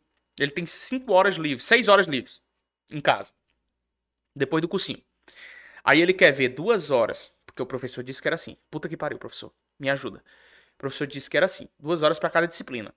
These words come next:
Então ele viu o constitucional primeiro, ele vai ver duas horas de constitucional. Ele viu administrativo segundo, ele vai ver duas horas de administrativo. Ele viu informática em terceiro. No final do dia, quebrado, depois de um dia inteiro de estudo, ele vai querer ver informática.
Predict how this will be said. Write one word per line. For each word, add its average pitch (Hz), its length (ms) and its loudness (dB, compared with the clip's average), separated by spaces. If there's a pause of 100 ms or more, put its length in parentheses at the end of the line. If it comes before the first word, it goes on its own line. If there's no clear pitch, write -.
Então 131 200 -4
ele 135 120 -2
viu 135 140 -4
o 131 40 -6
constitucional 123 420 -2
primeiro, 143 320 -4
ele 127 80 -6
vai 123 120 -4
ver 120 120 -4
duas 170 200 -2
horas 156 160 0
de - 60 -14
constitucional. - 460 -10
Ele 117 100 -14
viu 123 100 -2
administrativo 123 460 -4
segundo, 131 280 -8
ele 123 80 -6
vai 113 100 -6
ver 107 100 -8
duas 170 220 -4
horas 170 120 2
de 165 40 -6
administrativo. 139 400 -6 (420)
Ele 127 140 -4
viu 135 100 -10
informática 135 460 -4
em 120 40 -14
terceiro. 131 400 -8 (160)
No 143 140 -8
final 139 380 -4
do 156 100 -12
dia, 131 220 -12
quebrado, 131 580 -2
depois 131 320 -8
de 131 60 -10
um 123 80 -10
dia 156 180 -12
inteiro 170 240 -8
de 131 100 -18
estudo, 139 280 -12
ele 143 80 -10
vai 151 100 -4
querer 139 200 -4
ver 135 60 -8
informática. 131 540 -10